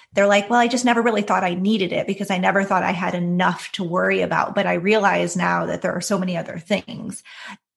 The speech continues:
That might not be true. When we get to the details of it, they may actually have a larger estate than they actually realized, but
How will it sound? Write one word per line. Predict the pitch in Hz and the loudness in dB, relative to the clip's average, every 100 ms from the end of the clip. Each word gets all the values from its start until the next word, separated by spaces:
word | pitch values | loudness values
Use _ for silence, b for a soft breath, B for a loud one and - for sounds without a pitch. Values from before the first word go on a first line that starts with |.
| _ _ _ 226 | _ _ _ -2
That | 202 233 | 2 4
might | 226 220 | 4 4
not | 226 208 | 2 2
be | 208 | -2
true. | - 247 180 | 0 0 2
When | 190 | 0
we | 190 | 0
get | 190 - | 2 0
to | - | 0
the | 190 | -4
details | 180 208 208 - 180 | -2 -2 -2 -4 -2
of | 175 | 0
it, | 180 175 | -2 -2
they | 196 | 0
may | 196 190 | 0 0
actually | - 180 - - 185 180 | 0 0 0 -6 -4 -4
have | 170 175 175 180 | -2 0 2 2
a | 185 | 0
larger | 180 180 180 185 185 | 0 0 0 0 -2
estate | - 180 175 | -4 -6 -4
than | 185 175 | -4 -4
they | 180 | -4
actually | - 180 - - 180 | -4 -8 -8 -6 -6
realized, | 175 175 196 254 302 320 - B B B B | -4 -2 0 0 0 -4 -12 B B B B
but | 220 208 202 185 - - | 2 4 4 2 -4 -10